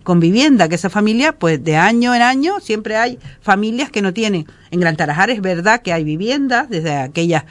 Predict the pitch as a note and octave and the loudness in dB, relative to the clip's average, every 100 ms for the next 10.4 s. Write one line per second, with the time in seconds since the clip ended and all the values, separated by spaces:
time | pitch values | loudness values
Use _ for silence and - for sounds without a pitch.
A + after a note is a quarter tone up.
0 | - - D3+ D#3+ G3+ F3+ F3 D#3 C#3+ F3 | -16 -6 0 2 2 0 -2 -6 -4 0
1 | F3 E3 E3+ D#3 D#3 D3+ F#3 F3 F3+ F3 | 0 -2 -4 -4 -6 -4 -6 -2 0 0
2 | G#3+ D4+ - - - G#3+ G#3 G3 G#3 A#3 | 0 -4 -6 -20 -4 0 2 2 4 6
3 | D4+ D#4+ A3 - F#3 E3 - D3+ D3+ C#3+ | 4 2 -2 -6 -10 -10 -8 -8 -8 -10
4 | B2+ A#2 A#2 A2+ A#2+ C3 - - F3 G#3 | -10 -10 -10 -10 -10 -12 -16 -10 -2 0
5 | - E3+ E3 G3+ D4 D4 B3+ A#3 B3+ C#4 | 0 -4 0 2 2 0 -2 0 2 2
6 | F4 - - - - - - G3+ G3 G#3+ | -2 -6 -20 -20 -20 -12 -2 2 2 0
7 | - - F#3+ F#3 F3+ - - - E3 D#3 | -2 -2 0 0 -2 -8 -12 -4 -2 0
8 | F#3 F#3 G3+ F3+ E3+ G3 G#3 A#3+ A#3+ - | 0 0 0 2 2 2 2 0 -2 -16
9 | - F#3+ F#3 E3+ D#3 D3+ - G#3+ A3 A#3+ | -4 0 2 2 0 -2 -4 0 0 2
10 | C4 C4+ D#4 | 0 0 0